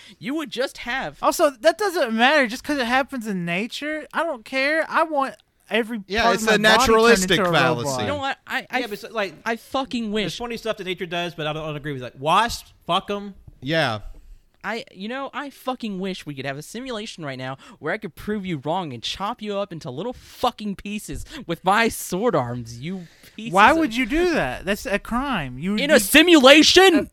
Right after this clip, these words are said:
Speaker 2: Uh,
Speaker 1: It's not a crime in a simulation.
Speaker 2: I
Speaker 4: It's
Speaker 2: mean,
Speaker 4: a simulated
Speaker 2: yeah.
Speaker 4: crime. You're going to simulated jail.
Speaker 1: Oh, I'm sorry.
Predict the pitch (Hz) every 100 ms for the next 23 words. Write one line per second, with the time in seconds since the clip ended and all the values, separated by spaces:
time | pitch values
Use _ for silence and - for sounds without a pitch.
0 | _ - _ _ _ _ - 311 - 381
1 | 370 - 339 359 349 302 - 320 302 277
2 | 311 311 - 214 - _ _ _ _ _
3 | _ _ _ - 214 240 254 226 202 226
4 | 269 233 202 185 185 165 135 147 180 160
5 | - 196 190 180 170 143 120 160 156 247
6 | 214 277 226 208 214 220